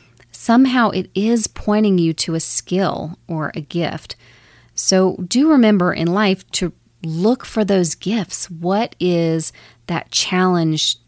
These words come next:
telling you? What is the gift that it's leading you towards? So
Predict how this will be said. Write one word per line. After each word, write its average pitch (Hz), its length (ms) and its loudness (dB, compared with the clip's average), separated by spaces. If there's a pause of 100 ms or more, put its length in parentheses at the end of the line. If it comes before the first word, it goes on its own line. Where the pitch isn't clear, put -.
telling 190 600 0
you? - 160 -10
What 185 420 -4
is 196 220 0
the - 180 -6
gift 170 640 -4 (400)
that 160 180 -4
it's - 340 -6
leading 165 600 0
you 151 120 0
towards? - 480 -8
So 165 240 -2